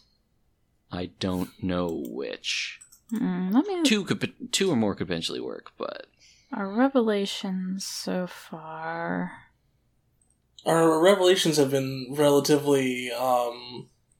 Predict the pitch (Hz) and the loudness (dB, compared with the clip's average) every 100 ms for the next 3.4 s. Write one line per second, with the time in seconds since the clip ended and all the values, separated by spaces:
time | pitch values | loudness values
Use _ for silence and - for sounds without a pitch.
0 | _ _ _ _ _ _ _ _ - 139 | _ _ _ _ _ _ _ _ -2 0
1 | 131 127 123 120 - - - - - _ | 4 4 2 2 0 -2 -4 -6 -10 _
2 | _ 143 151 151 151 147 135 127 147 135 | _ 0 6 8 8 4 2 4 6 6
3 | 131 - - - | 4 0 -6 -8